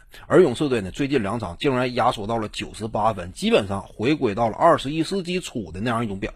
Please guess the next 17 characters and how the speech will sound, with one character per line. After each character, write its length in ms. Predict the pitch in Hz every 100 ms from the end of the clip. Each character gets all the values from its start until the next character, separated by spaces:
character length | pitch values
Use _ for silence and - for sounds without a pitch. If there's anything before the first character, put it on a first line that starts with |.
| -
现。 180 | 78 - - - - - - 143
呃， 100 | 131
当 160 | 170 208
然 140 | 208
你 80 | 135
可 160 | 127
以 100 | 131
说 160 | 98 92
啊， 140 | 92
他 460 | 90 110 113 110 92
面 160 | 113 139
对 140 | 123
的 100 | 120
都 220 | 98 127 127
是 100 | 147
马 260 | 107 -
刺。 300 | - 151 -